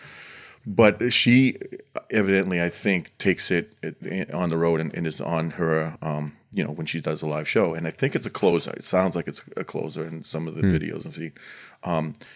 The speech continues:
Speaker 1: in this particular version, and, and I don't know, Sean, you, you can,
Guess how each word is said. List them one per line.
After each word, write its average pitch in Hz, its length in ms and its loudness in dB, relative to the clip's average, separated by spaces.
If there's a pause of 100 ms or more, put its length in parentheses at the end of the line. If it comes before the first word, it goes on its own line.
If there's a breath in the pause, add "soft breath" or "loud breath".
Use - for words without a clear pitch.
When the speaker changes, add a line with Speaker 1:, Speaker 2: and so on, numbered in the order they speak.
(460 loud breath)
Speaker 1:
in 104 180 4
this 135 220 6
particular 151 460 -2
version, 90 600 2 (320)
and, 107 220 0
and 110 120 4
I 123 100 4
don't 151 120 2
know, 120 160 4
Sean, 87 240 0
you, 95 160 0
you 92 160 -6
can, 87 320 -6